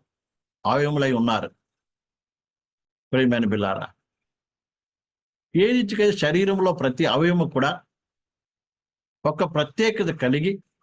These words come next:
ఒక ప్రత్యేకమైనటువంటి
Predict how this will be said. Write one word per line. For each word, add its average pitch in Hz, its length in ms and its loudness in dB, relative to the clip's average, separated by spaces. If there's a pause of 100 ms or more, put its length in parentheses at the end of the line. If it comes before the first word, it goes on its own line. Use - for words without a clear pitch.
(2500)
ఒక 165 140 0 (160)
ప్రత్యేకమైనటువంటి 165 1120 0